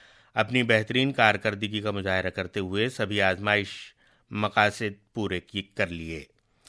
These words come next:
वजीर दिफा राजनाथ सिंह ने इस कामयाब तजर्बे के लिए डीआरडीओ, एसएफसी और मुसल्ह अफवाज को मुबारकबाद दी है।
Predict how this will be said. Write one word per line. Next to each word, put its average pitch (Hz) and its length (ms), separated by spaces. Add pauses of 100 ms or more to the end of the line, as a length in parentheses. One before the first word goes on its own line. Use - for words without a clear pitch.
(400)
वजीर 117 280
दिफा 139 300
राजनाथ 123 340
सिंह 127 240
ने 131 180
इस 139 120
कामयाब 110 500
तजर्बे 104 360
के 107 100
लिए 104 320
डीआरडीओ, 104 680 (760)
एसएफसी 117 640
और 120 200
मुसल्ह 107 380
अफवाज 113 400
को 85 420
मुबारकबाद 92 680
दी 85 160
है। 90 260